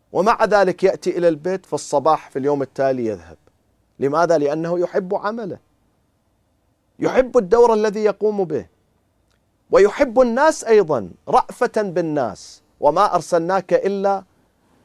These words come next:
رحمة للعالمين". لذلك انتصر رسول الله، لم يفشل.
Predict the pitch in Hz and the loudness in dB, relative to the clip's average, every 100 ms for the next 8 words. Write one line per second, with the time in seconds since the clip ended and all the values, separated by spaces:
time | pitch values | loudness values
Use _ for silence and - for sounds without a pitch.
0 | _ _ _ - 147 151 190 185 127 101 | _ _ _ -10 -10 -8 -10 -8 -8 -8
1 | 90 85 78 76 _ _ _ _ _ _ | -12 -16 -20 -20 _ _ _ _ _ _
2 | - 120 165 175 170 143 160 156 151 135 | -12 -2 0 0 -2 -6 -4 -4 -2 -2
3 | 123 - 104 95 85 82 - _ _ - | -4 -8 -12 -12 -14 -18 -20 _ _ -8
4 | 127 160 175 - - | -6 -6 -8 -10 -18